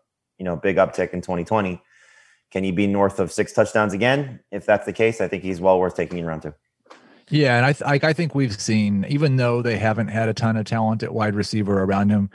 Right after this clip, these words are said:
Speaker 2: he is, I keep, we mentioned it, he was drafted as a wide receiver.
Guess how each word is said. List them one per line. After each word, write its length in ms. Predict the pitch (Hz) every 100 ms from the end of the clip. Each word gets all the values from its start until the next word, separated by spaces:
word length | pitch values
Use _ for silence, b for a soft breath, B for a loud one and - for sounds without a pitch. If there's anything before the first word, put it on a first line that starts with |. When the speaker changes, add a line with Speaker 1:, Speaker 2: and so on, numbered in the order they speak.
| b b b
Speaker 2:
he 280 | - 160 131
is, 400 | 123 120 107 -
I 80 | 117
keep, 260 | - - - _ -
we 140 | 120
mentioned 380 | 117 110 - 123
it, 140 | -
he 120 | 110
was 160 | 107 95
drafted 340 | 101 107 -
as 180 | 110 110
a 80 | 113
wide 260 | 110 110 107
receiver. 480 | 104 123 110 113